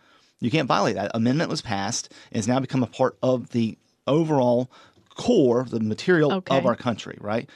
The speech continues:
Speaker 1: That's why you had the Civil
Speaker 2: So
Speaker 1: War.
Speaker 2: if you want something, you need to have an amendment.
Speaker 1: And that's the, that's the point. They, they can say abortion is allowed across the country through the proper process, which would be modifying the Constitution.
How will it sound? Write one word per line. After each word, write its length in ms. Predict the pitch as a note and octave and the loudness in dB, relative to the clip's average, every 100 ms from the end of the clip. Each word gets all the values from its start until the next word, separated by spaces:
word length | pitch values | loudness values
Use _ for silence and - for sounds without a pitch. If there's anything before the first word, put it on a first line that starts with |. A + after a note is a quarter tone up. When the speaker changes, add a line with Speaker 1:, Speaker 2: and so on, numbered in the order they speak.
| - | -12
Speaker 1:
That's 180 | - G#2+ | -6 -2
why 120 | A2+ | 0
you 100 | A#2+ | 2
had 80 | B2 | 2
the 60 | B2+ | 0
Civil 240 | E3 E3+ | -2 -2
Speaker 2:
So 160 | G#3 G#3 | 2 2
Speaker 1:
War. 80 | A#3+ | 4
Speaker 2:
if 40 | |
you 80 | C#4 | 4
want 240 | C#4+ C4+ | 4 4
something, 320 | C#4 B3+ B3 A3 | 0 0 0 2
you 60 | |
need 200 | G3+ G3+ | 2 0
to 80 | F#3+ | 2
have 180 | F#3+ F3+ | 2 4
an 80 | E3+ | 0
amendment. 440 | E3+ D#3+ B2+ - | 0 -2 -6 -4
Speaker 1:
And 120 | C3+ | 2
that's 220 | C#3+ D3+ - | 2 2 -2
the, 160 | C#3+ | -4
that's 220 | A#2+ C3+ | -2 -2
the 60 | - | -2
point. 180 | F3 - - | -4 -6 -6
They, 300 | B2+ D3+ E3 | 0 2 2
they 160 | G3+ | -2
can 360 | - E3+ A3+ A#3 | -4 -6 -4 -6
say 460 | - F#3 C3 C3 C#3+ - | -4 -2 -2 -2 -6 -8
abortion 420 | - D3+ D#3+ D#3+ | -4 -2 -2 -2
is 80 | C#3+ | -2
allowed 240 | C3+ B2 | 0 -2
across 260 | B2+ A#2+ A#2 | -2 -4 -6
the 80 | A#2+ | -6
country 320 | G#2 - - _ _ _ _ _ _ - | -8 -10 -16 _ _ _ _ _ _ -4
through 260 | C3+ D#3+ | 2 4
the 80 | D3 | 2
proper 340 | - B2+ A#2+ A#2+ | 0 -2 0 -4
process, 800 | - C#3+ D3+ - G2 G#2+ - - - | 0 0 0 -2 -6 -6 -10 -14 -4
which 160 | C#3+ | -2
would 60 | B2+ | 0
be 60 | A#2+ | 0
modifying 600 | A2+ B2+ D#3+ C#3+ C#3 C3+ | 2 2 2 0 -2 -4
the 60 | |
Constitution. 580 | B2 A#2 - A#3 D#3+ | -6 -8 -6 -6 -6